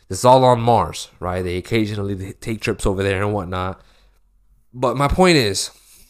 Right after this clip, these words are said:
is that if, if we really truly only have one planet, then why the fuck are we doing this? Why are we threatening nuclear war?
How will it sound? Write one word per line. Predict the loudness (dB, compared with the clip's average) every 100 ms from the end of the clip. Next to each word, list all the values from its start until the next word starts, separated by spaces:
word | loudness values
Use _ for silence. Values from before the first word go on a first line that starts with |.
| -20 -20 -20 _ _ _ -6
is | 0
that | 4 4
if, | 2 -4 -6
if | -6 -4
we | -4
really | 0 4 6 4
truly | 2 0 2
only | 2 2 -2
have | -4 -2
one | -2 -2
planet, | -4 -4 -4 -8 _ _ _ _ _ _ _ _ -6
then | 0
why | 2
the | 0
fuck | 0 0 0
are |
we | -4 -4
doing | -2 0 0 -4
this? | -6 -6 -8 -16 _ _
Why | 0 4
are | 4
we | 4
threatening | 2 0 0 -2 -6
nuclear | -6 -4 -2 0
war? | 0 -2